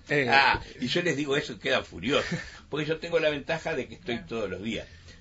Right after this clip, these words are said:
Speaker 2: Entonces, acá vamos a estar hablando de un emprendimiento que va, una vez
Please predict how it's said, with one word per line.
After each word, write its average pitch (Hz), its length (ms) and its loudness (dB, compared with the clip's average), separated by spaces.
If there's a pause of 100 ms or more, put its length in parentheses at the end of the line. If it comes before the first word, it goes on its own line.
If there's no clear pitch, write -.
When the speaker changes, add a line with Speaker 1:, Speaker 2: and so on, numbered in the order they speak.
(120)
Speaker 2:
Entonces, 120 400 0
acá 208 220 2
vamos 190 240 2
a - 20 -2
estar 147 240 0
hablando 139 320 2
de 123 80 2
un 131 80 0
emprendimiento 117 920 -2 (640)
que 120 160 4
va, 147 320 8 (220)
una 110 220 0
vez 131 240 0